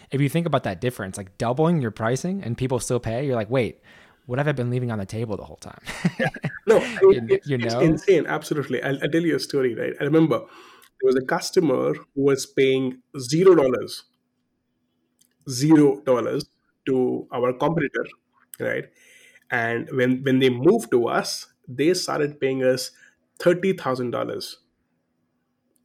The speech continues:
Speaker 2: annually, right?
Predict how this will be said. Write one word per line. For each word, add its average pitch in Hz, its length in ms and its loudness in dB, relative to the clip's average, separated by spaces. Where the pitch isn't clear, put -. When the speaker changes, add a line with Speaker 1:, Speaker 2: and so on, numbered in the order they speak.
Speaker 2:
annually, 117 520 -2
right? 113 300 -6